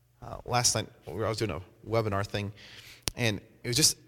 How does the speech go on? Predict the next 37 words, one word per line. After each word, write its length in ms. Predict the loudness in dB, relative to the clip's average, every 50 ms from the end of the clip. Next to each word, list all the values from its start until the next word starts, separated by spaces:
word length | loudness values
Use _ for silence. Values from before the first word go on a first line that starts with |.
| _ _ -20 -20 -20 _ _ _ _ _ _ _ _ _ _ _ -8 -4
I 140 | -4 -2 0
don't 80 | 0
know, 20 | 0
it's 100 | 2 2
so 140 | 2 2
interesting 300 | 2 0 0 0 0 0
to 40 | 0
me. 140 | 0 -2 -2 -2
Every 200 | 0 2 2 2
time 220 | 2 0 -4 -4 -4
I 60 | -4
talk 340 | -2 2 2 2 2 2 0
about 320 | 0 0 0 -2 -4 -6
the 80 | -6 -4
Bible, 500 | 0 2 2 2 2 -2 -4 -8 -8 -10 -12 -20 -20 -20 _ _ _ _ _ _ _ _ -20 -20 -20 _ -2
I 140 | 0 2 2
don't 160 | 2 2 0
ever 180 | -2 -2 -2 -2
intend 440 | -2 -2 -4 -4 -4 -2 -2 0 0
to, 200 | 0 -2 -2 -6 -12 -20 -20 -20 _ _ -8
but 140 | -8 -8 -8 _ -2
I 160 | 2 2 2
get 160 | 2 2 0
excited. 680 | 0 0 4 4 4 4 4 2 -4 -4 -6 -10 -16 -20 _ _ _ _ _ _ _ _ _ _ _ _ _ _ _ _ -10
In 120 | -4 -2
fact, 160 | 0 0 2
most 200 | 2 2 2 2
of 60 | 0 0
the 40 |
time, 120 | 0 0 0
I'm 80 | 2
just 160 | 2 2 2 2
like, 100 | 0 -4
"Nathan, 260 | -6 -8 -8 -8 -10
just 220 | -8 -8 -10 -10
be 80 | -12 -16
calm, 720 | -14 -14 -12 -12 -10 -12 -12 -12 -14 -16 -16 -16 -18 -20